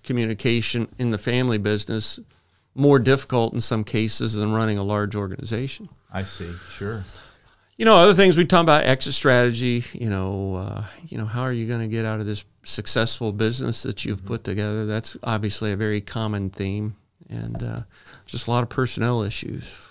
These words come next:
Speaker 2: Yes.
Speaker 1: Lots of personnel issues that, that we
Speaker 2: Hiring.
Speaker 1: talk about.
Speaker 2: Yeah.
Speaker 1: Hiring,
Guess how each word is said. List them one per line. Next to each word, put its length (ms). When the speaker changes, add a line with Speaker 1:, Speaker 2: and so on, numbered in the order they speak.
Speaker 2:
Yes. 220
Speaker 1:
Lots 380
of 80
personnel 540
issues 360
that, 220
that 80
we 120
Speaker 2:
Hiring. 80
Speaker 1:
talk 240
about. 280
Speaker 2:
Yeah. 100
Speaker 1:
Hiring, 640